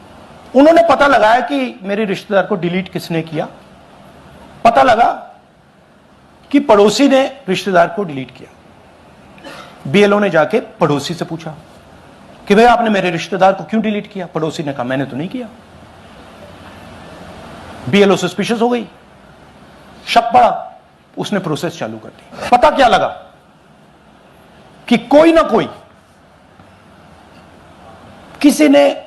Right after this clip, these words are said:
आलंद में वोटर डिलीशन सिस्टमैटिकली ऑर्गेनाइज तरीके से, सेंट्रलाइज तरीके से किया कि फाइलिंग ऑटोमेटिकली ऑनलाइन हो रही है।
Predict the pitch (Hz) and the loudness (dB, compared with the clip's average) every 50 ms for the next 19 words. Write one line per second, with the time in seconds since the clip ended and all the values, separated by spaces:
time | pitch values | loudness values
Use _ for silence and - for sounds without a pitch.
0 | - - _ _ _ - 185 233 285 302 302 269 240 208 160 123 - - - _ | -20 -20 _ _ _ 0 2 4 4 4 4 2 2 0 -2 -4 -8 -14 -20 _
1 | - 127 117 160 233 247 240 - 320 320 - 208 220 233 220 233 220 - - 202 | -12 -4 2 4 4 4 4 4 4 4 4 2 0 0 0 0 -2 -2 -4 -4
2 | 135 - - - - _ _ _ _ _ _ - - - - 262 254 - - - | -6 -6 -12 -20 -20 _ _ _ _ _ _ -12 -10 -4 0 0 0 0 2 2
3 | 285 262 254 247 247 247 240 240 247 247 254 262 - 185 190 202 208 214 226 233 | 4 4 4 4 2 0 -4 -4 -4 -2 -2 -2 0 2 2 2 2 2 2 2
4 | 233 233 220 - - 202 190 196 190 185 208 190 180 - 214 185 - - 170 170 | 2 2 0 0 -2 -2 -2 -2 -4 -4 -4 -4 -2 -2 -4 -4 -4 -4 -6 -4
5 | - 175 170 165 165 160 160 147 131 127 - 139 - - - - - - - - | -4 -2 -2 -2 -2 -2 -4 -8 -10 -10 -10 -12 -14 -14 -18 -20 -20 -20 -20 -20
6 | - - - - - - - 254 - - - 233 226 254 277 302 294 269 - 196 | -20 -20 -20 -20 -20 -4 -2 -2 -2 2 2 2 4 4 4 2 2 2 2 0
7 | 190 - 226 226 226 220 - 240 226 247 254 220 185 175 185 185 185 202 196 175 | 2 2 2 2 2 2 0 -2 -4 0 2 2 2 2 2 2 0 2 0 -2
8 | 190 180 190 185 190 202 | -2 -2 -2 -4 -4 -6